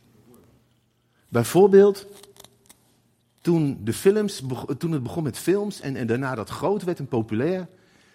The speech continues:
toen was dat wat de wereld was. Dus wat zeiden we in de kerk? Een christen gaat niet naar de bioscoop. Nou, gelukkig zitten we niet meer in de Cinemajestic, dus dat is goed gekomen hier. <laughs> We zijn gered. We zijn weer in het licht.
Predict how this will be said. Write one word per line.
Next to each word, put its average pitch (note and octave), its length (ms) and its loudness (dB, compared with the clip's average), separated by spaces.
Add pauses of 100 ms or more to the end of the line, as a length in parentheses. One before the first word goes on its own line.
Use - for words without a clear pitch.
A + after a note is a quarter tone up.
(140)
toen A#2+ 480 -4
was A2 280 -6
dat D#3 220 -2
wat D#3 180 -4
de A2+ 100 -2
wereld A2+ 420 -2
was. E2 220 -10
Dus C#3+ 180 -8
wat B2 140 -8
zeiden D#3 340 -4
we B2 100 -2
in G#2+ 100 -6
de F#2 80 -8
kerk? F3+ 420 -4 (640)
Een G2 180 -8
christen D3+ 440 -6
gaat F2 220 -8
niet B2+ 200 0
naar B2 120 -2
de A2+ 80 -2
bioscoop. F#2+ 560 -8 (1300)
Nou, F2+ 140 -4
gelukkig D3 380 -2
zitten B2 260 -4
we A2 60 -2
niet B2 100 0
meer A2 100 0
in G#2+ 60 -2
de G2 60 0
Cinemajestic, B2+ 720 -2
dus F#2+ 120 -10
dat G2 80 -16
is - 60 -16
goed C#3+ 180 -6
gekomen A#2+ 460 -2
hier. A#2 360 -2 (160)
<laughs> - 140 -20
We B2+ 180 -2
zijn A2+ 280 0
gered. - 720 -10 (260)
We B2 80 0
zijn A#2+ 200 2
weer A2+ 140 0
in A2+ 80 0
het G#2 120 -2
licht. C#3+ 440 -2